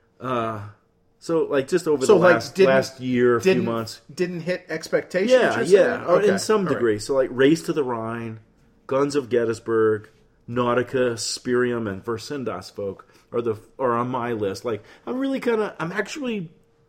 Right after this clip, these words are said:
Speaker 1: disappointed that I didn't, um, find as much enjoyment in those games as maybe other folks or whatever, 'cause I really wanted to.
Speaker 2: Huh. That's a really, that's a really good question.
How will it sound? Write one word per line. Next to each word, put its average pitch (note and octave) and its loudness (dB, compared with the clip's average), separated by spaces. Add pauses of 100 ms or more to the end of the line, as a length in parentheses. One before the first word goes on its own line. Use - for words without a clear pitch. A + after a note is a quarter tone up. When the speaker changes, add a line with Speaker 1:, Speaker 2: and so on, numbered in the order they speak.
Speaker 1:
disappointed C#3 -2
that G#2+ -4
I G#2 -2
didn't, G#2+ -6 (800)
um, G#2+ -14
find D3+ -2
as A2+ -4
much A#2+ -4
enjoyment A2 -4
in G2 -8
those G2 -10
games G2+ -12
as F#2 -12 (160)
maybe A2+ -4
other G#2 0
folks F#2+ -8
or F#2+ -10
whatever, F2+ -14 (100)
'cause - -10
I C3+ 4
really E3+ 0
wanted E3 -2
to. E2+ -4 (1500)
Speaker 2:
Huh. - -4 (320)
That's - -12
a F4+ -8
really, F3 -2
that's C4+ -10
a D#4+ -6
really D3+ 0
good D#3 -4
question. F3+ -10